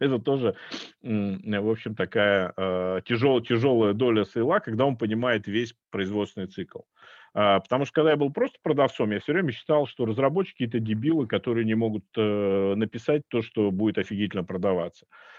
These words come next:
А потом, а, я стал руководить разработкой в компании, ну, как, как продакт-оунер, и я понял, что дебилы — это продавцы, которые продают фичи, которые реализовать стоит дороже, чем мы за них соберем деньги,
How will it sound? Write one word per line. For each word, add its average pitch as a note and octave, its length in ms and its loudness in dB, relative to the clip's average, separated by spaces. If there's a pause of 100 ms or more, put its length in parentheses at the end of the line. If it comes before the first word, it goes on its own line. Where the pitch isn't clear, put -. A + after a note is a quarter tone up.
(240)
А G2+ 220 6
потом, C#3+ 480 0
а, A#2 160 2
я C3 80 2
стал C3+ 260 2
руководить B2+ 460 -2
разработкой D3 720 -6
в - 80 -14
компании, B2 480 -4
ну, G#2+ 300 -8
как, F#2+ 200 -8
как - 200 -10
продакт-оунер, F#2 760 -4
и G2 60 -4
я A#2+ 120 -2
понял, E3+ 340 -4
что G#2+ 580 -2
дебилы — A#2+ 340 -2
это G#2+ 100 -6
продавцы, A#2 480 -6
которые - 340 -4
продают G#2 380 -4
фичи, - 240 -10
которые G#2+ 440 -4
реализовать G#2 440 -4
стоит F#2+ 240 -8
дороже, G2+ 360 -2
чем F#2 180 -12
мы F#2 100 -6
за F2+ 120 -6
них F#2+ 140 -8
соберем F#2 380 -6
деньги, D3+ 360 -4